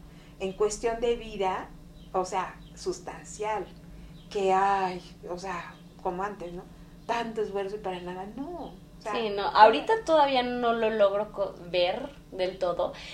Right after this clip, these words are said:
Speaker 2: pero sí ya siento esa fuerza, ya siento esa fuerza de, ¿sabes? O sea, está ahí como cuando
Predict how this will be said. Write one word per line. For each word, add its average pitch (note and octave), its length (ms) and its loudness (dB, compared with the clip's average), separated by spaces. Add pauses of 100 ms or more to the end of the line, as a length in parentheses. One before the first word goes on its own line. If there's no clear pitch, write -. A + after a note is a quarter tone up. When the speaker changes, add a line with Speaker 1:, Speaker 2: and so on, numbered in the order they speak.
(140)
Speaker 2:
pero A3+ 160 8
sí A3 160 -4
ya A3+ 140 8
siento G#3 380 0
esa G3 180 -4
fuerza, - 420 -2 (140)
ya G#3+ 100 2
siento B3+ 320 0
esa C#4 180 2
fuerza A#3 380 2
de, F#3+ 180 0 (840)
¿sabes? B3+ 400 8
O A#3 80 4
sea, A#3+ 200 10
está A#3+ 320 10
ahí A#3 260 8
como C4 300 4
cuando G#3 600 4